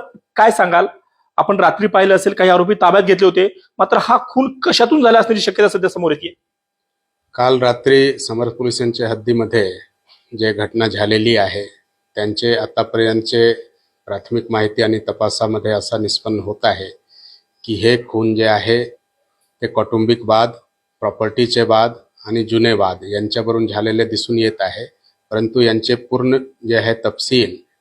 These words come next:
Speaker 2: ज्यावेळी सर्व आरोपी अटक होतील त्यावेळी की यांचे काल हे घटना करण्याची काय तात्कालिक कारण होता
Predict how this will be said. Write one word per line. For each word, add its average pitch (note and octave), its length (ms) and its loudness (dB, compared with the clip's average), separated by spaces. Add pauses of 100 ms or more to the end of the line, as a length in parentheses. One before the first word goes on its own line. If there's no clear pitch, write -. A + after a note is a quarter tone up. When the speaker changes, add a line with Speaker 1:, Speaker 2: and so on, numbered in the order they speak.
Speaker 2:
ज्यावेळी A2 340 0
सर्व A#2 300 0
आरोपी A2+ 360 2
अटक G#2+ 340 -4
होतील A2 340 -4 (540)
त्यावेळी A#2+ 380 2
की B2 140 -2
यांचे A#2 360 2
काल A#2+ 420 0
हे A#2 160 -2
घटना A#2 340 -6
करण्याची A#2 720 -2
काय A#2 320 0
तात्कालिक A2+ 640 -2
कारण G#2+ 240 0
होता G#2 260 -4